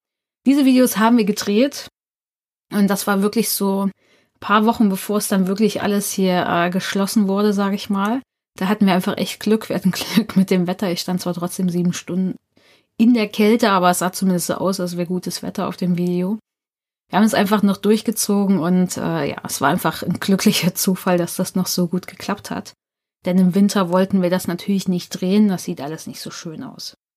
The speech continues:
Ja, im April ist mein Buch dann erschienen, Markertraining für Hunde im Kosmos Verlag. Und ich danke euch allen für die tollen Rückmeldungen, die ihr mir dazu immer schickt und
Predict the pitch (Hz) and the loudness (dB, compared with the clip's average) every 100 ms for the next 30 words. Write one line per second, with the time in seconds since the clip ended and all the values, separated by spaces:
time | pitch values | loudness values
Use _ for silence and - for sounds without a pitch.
0 | _ _ _ _ - 277 214 202 254 269 | _ _ _ _ 0 2 2 0 2 2
1 | 254 226 214 - 214 185 - - 247 269 | 4 4 2 0 -2 -2 -2 2 4 4
2 | 240 214 202 - 180 175 185 214 240 226 | 4 0 -6 -8 -8 -6 -4 0 2 0
3 | 190 - - 269 262 - 220 208 202 214 | -4 -6 -4 -2 -4 -4 -2 -2 -2 -6
4 | - _ _ _ _ _ _ _ 185 220 | -16 _ _ _ _ _ _ _ 0 0
5 | 208 - 208 226 185 - 165 214 208 196 | 0 2 2 2 0 0 -2 0 0 -2
6 | 202 190 180 208 226 208 202 196 190 185 | 0 0 -2 0 0 2 0 0 2 2
7 | 185 180 175 - 165 160 - 269 262 - | 2 0 -2 -4 -6 -2 0 0 -2 -6
8 | 190 185 | -4 -4